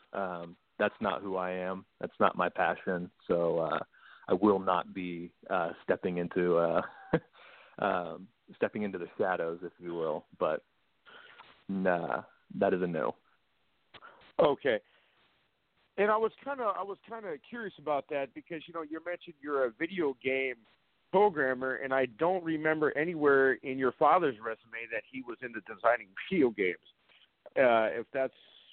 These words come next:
Speaker 2: what they meant, would be really interesting. Now,
Speaker 1: Yeah.
Speaker 2: and we'll, we'll, uh, we'll mention this if, uh, we can mention his name. Uh,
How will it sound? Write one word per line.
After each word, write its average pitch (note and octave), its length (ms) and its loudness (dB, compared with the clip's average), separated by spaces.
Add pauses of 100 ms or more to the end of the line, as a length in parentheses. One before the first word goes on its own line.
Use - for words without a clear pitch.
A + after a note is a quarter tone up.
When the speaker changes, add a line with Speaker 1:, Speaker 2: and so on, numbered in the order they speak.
(140)
Speaker 2:
what A#2 180 -6
they A2 140 -6
meant, G#2+ 360 -8
would G#2 300 -10
be G2+ 180 -6
really G#2 300 0
interesting. G2 480 -8 (1040)
Now, F3 340 4
Speaker 1:
Yeah. A#2+ 280 10 (1500)
Speaker 2:
and F#3 180 0
we'll, G#3+ 280 4
we'll, A3 360 -2
uh, F3+ 120 2 (120)
we'll G3+ 160 -4
mention F3 460 -12
this F#2+ 240 -14 (280)
if, C3+ 220 0 (140)
uh, B2 180 4
we A#2+ 140 -4
can A#2 200 -8
mention B2+ 380 -6
his A2 240 -4
name. G2+ 640 -2 (160)
Uh, A2 380 6